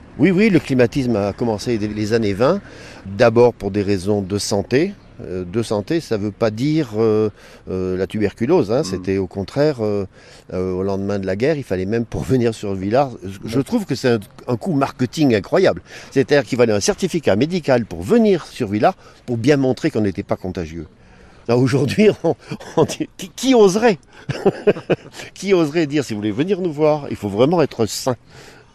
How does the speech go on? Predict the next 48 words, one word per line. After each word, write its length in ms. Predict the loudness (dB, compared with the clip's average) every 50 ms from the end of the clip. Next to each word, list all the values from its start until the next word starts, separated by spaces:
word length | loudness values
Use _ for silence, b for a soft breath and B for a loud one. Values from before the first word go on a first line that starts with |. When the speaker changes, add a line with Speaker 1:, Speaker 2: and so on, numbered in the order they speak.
| B B B -4
Speaker 1:
<laughs> 380 | -4 -2 0 -2 -2 -2 -2 -4
Voilà. 220 | -6 -4 -4 -6 -8 B B B B B B B B B -8
Et 120 | -2 0 2
alors, 260 | 4 4 2 2 0 -2
et 120 | 2 4 4
alors, 220 | 4 4 2 0
ces 220 | -2 -6 -4 -4 -4
centres 340 | -2 -2 -2 -2 -2 -4 -4
de 40 | -2
vacances, 380 | -2 -2 0 2 0 0 0
ben, 80 | 0 -2
il 60 | -2
y 40 | -2
en 60 | -4
avait 160 | -6 -6 -6
une 100 | -8 -8
quarantaine, 540 | -6 -6 -6 -6 -6 -8 -4 -4 -2 -2 -2
hein. 80 | -4 -4
C'était 420 | -6 -6 -6 -2 -2 -2 0 -2
aussi 320 | -2 -4 -6 -6 -6 -6 -6
pas 220 | -4 0 0 2
mal 240 | 4 4 2 2 0
d'hébergements 760 | -2 0 0 0 0 0 -2 -2 0 0 0 0 0 0 0
à 100 | 0 0
l'année 360 | 0 2 2 4 4 2 2
avec, 200 | 0 -2 -4 -8 -6
euh, 220 | -6 -4 -4 -4 -6
qui 80 | -8 -10
étaient 140 | -10 -8 -8
scolarisés. 640 | -6 -4 -2 -2 -2 -2 -2 -2 0 0 0 -2 B B B B B B B B B B B B B
Et 20 | -10
puis 120 | -6 -6
petit 380 | -4 -2 -2 -4 -4 -6 -10 -10
à 40 | -12
petit, 280 | -10 -6 -2 -2 0
ben, 280 | 0 0 -2 -4 -4 -4
ça 160 | -4 -4 -6 -6
a 40 |
disparu 540 | -6 -8 -10 -8 -6 -6 -2 0 0 0 0 0
parce 160 | -4 -8 -8
qu'il 220 | -6 -6 -6 -4
y 60 | -4 -4
avait 100 | -2 -2
un 60 | -2
gros 160 | -2 -2 -4
financement 420 | -2 -2 -2 -2 -2 -2 -2 -4 -4
sécurité 480 | -4 -6 -8 -6 -6 -6 -6 -6 -8
sociale. 380 | -10 -10 -6 0 2 2 2